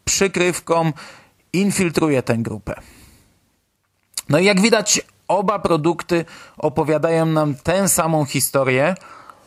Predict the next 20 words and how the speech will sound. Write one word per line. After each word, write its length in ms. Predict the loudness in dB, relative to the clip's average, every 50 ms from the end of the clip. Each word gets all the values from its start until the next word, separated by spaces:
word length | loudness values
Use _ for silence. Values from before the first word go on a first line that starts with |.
| -10 -2
ale 240 | 0 2 2 4 4
inaczej. 560 | 4 4 4 2 2 0 0 -2 -2 -6 -12 -20 -20 _ _ _ _ _ _ -10
W 120 | -8 -6 -2
komiksie 500 | -2 0 0 0 0 0 0 0 0 2 2
jednak 480 | 0 0 0 0 0 0 -2 -4 -6 -6 -6 -8 -14 _ _ -16 -16 -16 _ _ _ -8 -4
sporo 540 | -4 -4 -2 0 0 0 2 2 2 0 2
wątków 680 | 2 2 2 2 0 -2 0 0 0 0 0 0 0
zostało 400 | 0 0 0 2 0 0 2 0
zminimalizowanych 1200 | 2 2 2 2 2 2 2 2 2 2 0 0 0 0 0 0 0 -2 -4 -8 -12 -18 -18 -20 -20 -20 -20 -20 -20 -20 -20 -20 -20 _ _ _ _ -2
i 500 | 0 2 2 2 2 2 2 2 0 -2 -4 _ _ _ _ _ _ _ _ -4
porównując 1000 | -2 -2 0 2 2 2 2 2 2 2 2 2 2 2 2 2 0 0 -4 -4 -4
komiks 420 | -2 -2 0 0 0 0 -2 -2
do 120 | -2 -2
książki, 500 | -2 0 0 0 0 0 -2 -2 -2 -2
dostajemy 520 | 0 0 -2 -2 0 0 0 2 2 2 2
tak 140 | 0 0 0
naprawdę 380 | 0 2 2 2 2 2 0
tylko 200 | -2 0 0 0
część 300 | 2 2 0 0 0 -2
historii. 520 | -2 -2 -2 -2 0 0 0 0 -2 -6